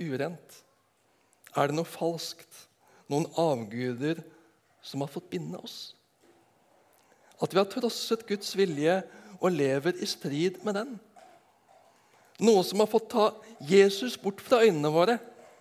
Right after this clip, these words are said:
vårt hjerte, vår bevissthet, som vi trenger å renses fra, så vi kan komme Jesus nær igjen. Gud vil rense. Gud vil sette fri.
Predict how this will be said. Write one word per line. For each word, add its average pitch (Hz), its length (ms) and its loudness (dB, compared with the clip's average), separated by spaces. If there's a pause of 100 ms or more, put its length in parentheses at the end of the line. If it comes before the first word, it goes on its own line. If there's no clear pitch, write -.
(400)
vårt 214 240 4
hjerte, 214 480 2 (400)
vår 196 180 4
bevissthet, 208 760 -2 (720)
som 180 160 -2
vi 180 240 0
trenger 196 460 0 (180)
å 185 80 2
renses 156 480 -2
fra, 147 340 2 (1000)
så 151 120 -10
vi 156 120 -6
kan 165 80 -2
komme 165 240 -6
Jesus 127 480 -6
nær 123 220 -4
igjen. - 160 -14 (2000)
Gud 165 420 0 (100)
vil 139 300 -4 (180)
rense. 147 460 -8 (960)
Gud 175 400 4 (160)
vil 160 240 0 (100)
sette - 480 -6
fri. 160 380 -6